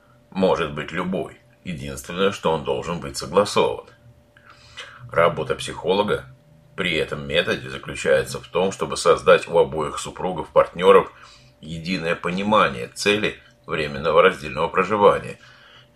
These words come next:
и способа достижения этой цели. Выяснение и проговаривание перечня обязательств, которые партнеры хотят оставить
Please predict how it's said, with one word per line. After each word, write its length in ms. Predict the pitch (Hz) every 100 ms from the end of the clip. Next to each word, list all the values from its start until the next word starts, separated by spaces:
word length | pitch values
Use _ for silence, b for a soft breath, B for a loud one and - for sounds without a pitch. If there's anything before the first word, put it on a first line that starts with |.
| B B
и 100 | 85
способа 680 | - - 78 76 82 98 95 -
достижения 880 | - 78 - 76 69 64 76 90 -
этой 320 | - - - 71
цели. 440 | - 98 - - - - _ _ _ _ _ _ _ b b b
Выяснение 880 | 65 80 92 - - 71 73 98 98
и 140 | -
проговаривание 1040 | 80 76 71 76 69 73 82 92 95 98 - _ _ -
перечня 500 | 82 85 - 95 92
обязательств, 720 | 95 98 104 87 - - -
которые 400 | 71 - 71 71
партнеры 580 | 73 78 - 73 76 -
хотят 380 | 69 82 80
оставить 640 | 82 - - 69 78 -